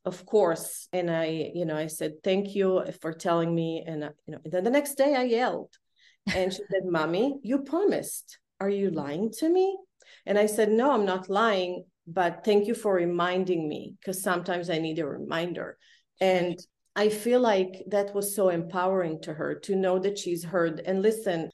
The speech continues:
Speaker 1: that's how I talk. I yell sometimes, and I'm
Speaker 2: <laughs>
Speaker 1: sure I'll make this mistake again,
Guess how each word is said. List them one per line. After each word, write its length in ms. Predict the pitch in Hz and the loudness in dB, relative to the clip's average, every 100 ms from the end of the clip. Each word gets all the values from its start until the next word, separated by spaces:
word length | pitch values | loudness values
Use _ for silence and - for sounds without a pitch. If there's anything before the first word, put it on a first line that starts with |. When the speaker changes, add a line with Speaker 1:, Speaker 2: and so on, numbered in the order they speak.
| _ | _
Speaker 1:
that's 240 | 233 254 262 | 2 2 2
how 160 | 277 | 2
I 100 | 233 | 2
talk. 540 | 226 226 185 180 180 - | 0 0 0 0 -4 -4
I 120 | 185 | 0
yell 280 | 190 202 190 | 6 6 4
sometimes, 840 | 190 185 170 196 170 170 175 175 | 0 -4 -4 -4 -2 0 -2 -4
and 340 | 175 185 180 185 | -6 -2 0 0
I'm 140 | 196 | 0
Speaker 2:
<laughs> 120 | 202 | -2
Speaker 1:
sure 120 | 208 254 | 2 4
I'll 160 | 240 | 4
make 240 | 220 220 226 | 4 2 0
this 160 | 220 | -2
mistake 420 | 190 190 190 185 | -4 -2 -2 0
again, 480 | 170 170 165 165 214 | -2 0 0 2 0